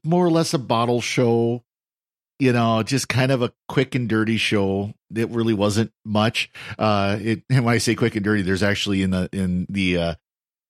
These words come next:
wiki that they had to add, like, scenes because it was too short. But, um, yeah, it was, it was okay. It was, it was an episode. Um,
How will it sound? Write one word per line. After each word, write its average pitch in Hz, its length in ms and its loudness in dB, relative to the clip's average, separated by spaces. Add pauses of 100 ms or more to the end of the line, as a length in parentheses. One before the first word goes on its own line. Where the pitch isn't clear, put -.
(120)
wiki 131 300 2
that 104 160 0
they 107 60 0
had 104 140 2
to 104 160 -2
add, 101 400 0 (240)
like, 101 220 -4 (100)
scenes 98 560 0
because 92 340 -4
it 92 80 -4
was 87 160 -6
too 127 220 0
short. 87 420 -4 (120)
But, 101 240 -2 (560)
um, 92 500 -2 (260)
yeah, 208 220 0
it 180 80 2
was, 185 320 0
it 185 120 2
was 190 320 0
okay. 92 540 -2
It 107 100 0
was, 147 240 -2
it 165 100 2
was 170 160 2
an 135 80 0
episode. 107 640 0 (180)
Um, 92 440 -6